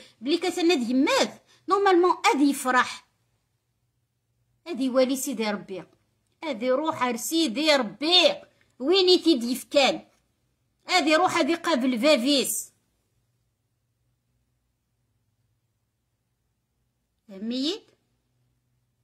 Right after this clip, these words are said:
تا فرح راه نفرح ما راه نمت نورمالمون. ما راه داوض الموت. ما ذوي كيك تمجيد الناس كامل از تسوغون واع واع وزريغ دا شو؟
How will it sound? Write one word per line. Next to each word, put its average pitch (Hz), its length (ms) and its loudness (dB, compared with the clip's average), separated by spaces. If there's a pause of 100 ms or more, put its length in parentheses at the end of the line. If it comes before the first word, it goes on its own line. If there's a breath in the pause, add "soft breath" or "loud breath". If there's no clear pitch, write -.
(680)
تا 254 100 -10
فرح 277 320 0
راه 339 180 2
نفرح 262 400 -2
ما 226 140 -4
راه 214 120 -4
نمت 196 380 -8
نورمالمون. 175 540 -6 (760)
ما 208 220 -4
راه 196 60 -4
داوض 180 300 -8
الموت. 170 300 -8 (1400)
ما 302 120 -4
ذوي 277 260 -2
كيك 277 240 -2
تمجيد 262 500 2
الناس 254 360 -2
كامل 277 400 0 (320 loud breath)
از 285 260 2
تسوغون 285 560 2
واع 277 320 4
واع 247 340 4
وزريغ 262 500 0
دا 214 160 -6
شو؟ 320 220 -2